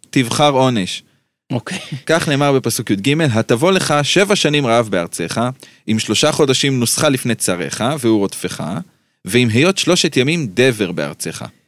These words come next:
Speaker 2: זאת אומרת, במילים שלנו, תבחר אחד משלושת העונשים הבאים, שבע שנות רעב,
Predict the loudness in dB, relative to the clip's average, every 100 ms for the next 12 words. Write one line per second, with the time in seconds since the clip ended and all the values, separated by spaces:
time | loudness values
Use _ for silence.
0 | _ _ -4 0 4 4 6 4 2 2
1 | 4 4 4 4 4 4 4 2 0 -2
2 | 0 0 2 4 4 4 2 2 4 4
3 | 2 4 4 4 4 4 4 2 2 2
4 | -2 _ _ _ 0 4 4 4 2 2
5 | 2 2 2 4 4